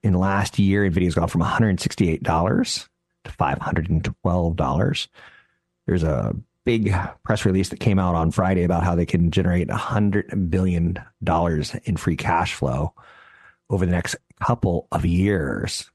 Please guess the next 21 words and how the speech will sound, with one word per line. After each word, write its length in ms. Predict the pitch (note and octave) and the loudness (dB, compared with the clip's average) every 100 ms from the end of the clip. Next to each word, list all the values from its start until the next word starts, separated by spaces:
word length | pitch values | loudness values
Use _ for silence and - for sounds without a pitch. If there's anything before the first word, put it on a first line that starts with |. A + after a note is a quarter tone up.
| _ _ | _ _
What 120 | F2+ | -2
would 140 | F2+ | 0
they 80 | F#2 | 0
do 120 | G#2 | 2
with 100 | G#2 | 2
that 120 | G#2 G2+ | 2 2
hundred 220 | G#2 G2+ | 0 2
billion? 360 | A2+ A#2 C3+ | 2 2 2
Maybe 260 | A2+ E2+ F2 | 2 2 -2
buy 180 | - D2+ | -2 -2
back 180 | C#2 - | -4 -4
shares, 480 | - G#2+ G#2 F#2+ | -2 2 2 0
maybe, 340 | E2 D#2+ D#2+ D#2+ | -2 0 0 0
um, 480 | D#2 D#2 D2+ D2 - _ _ _ _ - _ _ _ _ _ _ | 0 0 -2 -4 -6 _ _ _ _ -20 _ _ _ _ _ _
try 140 | - F2+ | -2 0
to 60 | E2 | 2
develop 240 | F2 D2+ | 2 2
new, 160 | F2 - F#2 | 0 -2 -2
new 140 | F#2 | 0
product, 440 | - G2+ - - - - _ - | 2 2 0 -4 -14 -20 _ -4
maybe 380 | E2 F2 D#2 | 0 0 -2